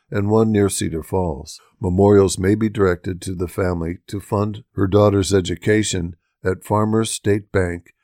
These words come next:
in care of Wilkes Family Education Fund, one thirty-one Tower Park Drive, Suite one hundred, Waterloo, Iowa,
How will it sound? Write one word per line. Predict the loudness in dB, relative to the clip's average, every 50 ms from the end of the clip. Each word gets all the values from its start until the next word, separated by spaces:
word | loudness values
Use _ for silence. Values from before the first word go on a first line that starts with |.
| _ _ _ -8
in | -8 -8 -6
care | -4 0 2 2 4 4
of | 2 0 0 -2 -6 _ _ _ _ _ -6
Wilkes | 0 2 2 2 2 -2 -14
Family | -10 -6 -2 -2 0 0 -2 -2 -4 -6 -4
Education | -4 -6 -6 -6 -8 -4 -2 -2 -2 -2 -4 -8 -8 -10
Fund, | -10 -10 -8 -8 -8 -8 -10 -12 -18 _ _ _ _ _ _ _ _ _ -8
one | -2 0 2 2 0 0
thirty-one | 0 2 2 4 4 4 4 4 2 2 2 0 -2 -4 _
Tower | -4 0 0 2 2 0 0
Park | -2 -2 0 0 -2 -2 _
Drive, | -2 0 0 0 0 0 -2 -4 -6 _ _ _ _ _
Suite | -12 -10 -4 -2 -2 -2 -2 -2
one | -4 -2 -2 -2
hundred, | 0 0 0 0 0 -2 -4 -6 -6 -10 _ _ _ _ _ _
Waterloo, | -4 -2 -2 -2 -2 -2 -2 -2 -2 -2
Iowa, | -2 -2 -2 -2 -2 -4 -4 -6 -6 -8 -10